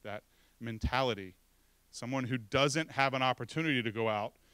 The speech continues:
and develop that identity is their, okay? Based discipline, you look it up, traditionally speaking,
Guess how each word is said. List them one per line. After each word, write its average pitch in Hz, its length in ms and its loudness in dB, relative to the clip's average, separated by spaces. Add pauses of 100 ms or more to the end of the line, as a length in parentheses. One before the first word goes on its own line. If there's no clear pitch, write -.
(240)
and 120 120 -6
develop 120 540 0
that 120 180 2
identity 110 580 -2 (200)
is 107 160 -10
their, 110 140 -4 (2500)
okay? 113 120 -12 (1200)
Based 135 260 -2
discipline, 147 540 -4 (480)
you 113 160 -8
look 139 180 -4
it 170 80 -2
up, 175 280 2 (360)
traditionally 143 680 -2
speaking, 147 560 0